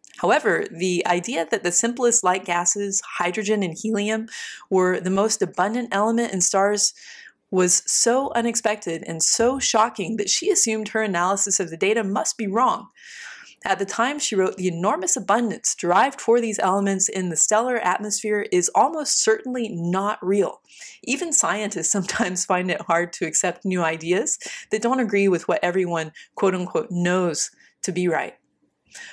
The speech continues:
Before Payne-Gaposchkin's work, everyone assumed that the composition of the sun and stars would be much like that of Earth.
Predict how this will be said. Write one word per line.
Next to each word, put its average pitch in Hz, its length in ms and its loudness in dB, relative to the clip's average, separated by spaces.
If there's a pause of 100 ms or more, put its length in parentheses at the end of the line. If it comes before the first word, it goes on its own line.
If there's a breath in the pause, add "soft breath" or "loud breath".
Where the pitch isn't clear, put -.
(100)
Before 294 280 0
Payne-Gaposchkin's 196 1000 -2
work, 165 360 0
everyone 240 360 2
assumed 185 340 0
that 165 80 -4
the 165 60 -12
composition 180 560 -2
of 160 60 -6
the 151 60 -8
sun 185 340 0
and 190 100 -4
stars 175 580 0
would 196 160 6
be 208 100 -2
much 226 380 -2
like 185 400 -2
that 170 180 0
of 160 220 -4
Earth. - 420 -4